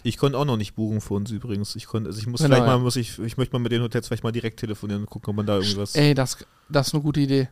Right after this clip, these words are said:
Speaker 2: Wenn du
Speaker 1: Ja.
Speaker 2: ein Hotel, du hast doch schon eins raus.
Speaker 1: Ich hab, ist alles fertig, aber wir können noch nicht buchen, weil die es noch nicht freigegeben haben.
Speaker 2: Ja, perfekt. Dann ruf da an und sag, „So sieht's aus. Nächstes Jahr veranstalten wir da dieses Event mit und wir würden schon mal gerne an so und so ein Kontingent an Zimmern reservieren, buchen, wie auch immer.“
Speaker 1: Ja, mach ich das nachher.
Speaker 2: Weil da ist das nämlich schon, ja, oh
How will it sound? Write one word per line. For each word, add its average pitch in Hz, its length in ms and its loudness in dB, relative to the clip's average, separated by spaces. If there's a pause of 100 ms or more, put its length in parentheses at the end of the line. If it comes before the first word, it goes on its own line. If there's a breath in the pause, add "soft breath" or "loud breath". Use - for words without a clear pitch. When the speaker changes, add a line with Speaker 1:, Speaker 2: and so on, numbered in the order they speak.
(160)
Speaker 2:
Wenn 139 160 4
du 147 140 4
Speaker 1:
Ja. 104 60 2
Speaker 2:
ein 143 200 6
Hotel, 156 320 4 (120)
du 156 120 2
hast 175 180 0
doch 156 60 -4
schon 143 140 0
eins 139 160 -2
raus. 143 180 4
Speaker 1:
Ich 120 180 4
hab, 107 80 8
ist 120 200 4
alles 165 220 8
fertig, 131 280 6
aber 113 140 6
wir 117 80 2
können 139 140 4
noch 139 60 2
nicht 135 140 -4
buchen, 139 240 -2
weil 123 140 2
die 123 180 -2
es 117 140 -4
noch 120 80 -6
nicht 117 100 -4
freigegeben 95 460 2
haben. 143 40 8
Speaker 2:
Ja, 147 120 8
perfekt. 143 440 2
Dann 139 120 4
ruf 156 240 2
da 147 180 6
an 156 60 2
und 156 120 2
sag, 139 160 4
„So 147 140 2
sieht's 143 260 -2
aus. 160 340 6
Nächstes 151 340 2
Jahr 139 160 4
veranstalten 139 600 2
wir 139 100 2
da 135 100 2
dieses 135 340 -2
Event 147 340 2
mit 160 160 0
und 139 140 2
wir 131 160 2
würden 139 220 2
schon 135 160 -4
mal 127 120 0
gerne 131 280 2
an 127 80 -2
so 135 100 -2
und 135 120 -2
so 135 100 -2
ein 131 80 -2
Kontingent 131 440 2
an 117 120 -4
Zimmern 131 360 0
reservieren, 127 520 0
buchen, 127 240 -2
wie 127 80 2
auch 120 100 -2
immer.“ 127 220 2
Speaker 1:
Ja, 98 80 4
mach 98 160 4
ich 104 80 -2
das 98 160 -4
nachher. 101 280 -2
Speaker 2:
Weil 139 140 6
da 135 80 6
ist 139 160 -2
das 135 140 -2
nämlich 131 180 0
schon, 117 140 -6
ja, - 80 -12
oh - 60 -16